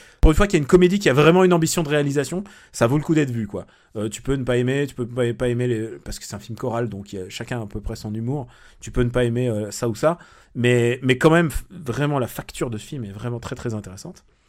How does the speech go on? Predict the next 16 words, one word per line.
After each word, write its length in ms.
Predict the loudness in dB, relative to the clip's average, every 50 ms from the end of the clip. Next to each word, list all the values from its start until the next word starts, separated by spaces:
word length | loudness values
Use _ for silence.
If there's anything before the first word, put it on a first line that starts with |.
| -20 -20 -20 -20 -20 -20 -20 -10
Mais 140 | -4 -2 2
donc, 260 | 2 2 2 0 -4 0
euh, 200 | 2 4 4 4
Place 200 | 4 2 -2 -2
Publique, 240 | -2 -2 -4 -4 -4
c'est 120 | -4 -4 -2
un 80 | -2
peu 140 | 2 4 4
la 80 | 4 4
même 160 | 2 2 0
chose 380 | 0 0 0 0 0 -2 -4 -6 -6
et 80 | -8 -6
c'est 140 | -4 -4
l'histoire 380 | -4 -4 -4 -2 0 2 2 2
de 480 | 2 2 2 2 2 2 2 0 -2 -4 -6
Castro, 480 | -6 -8 -8 -6 -4 0 0 0 0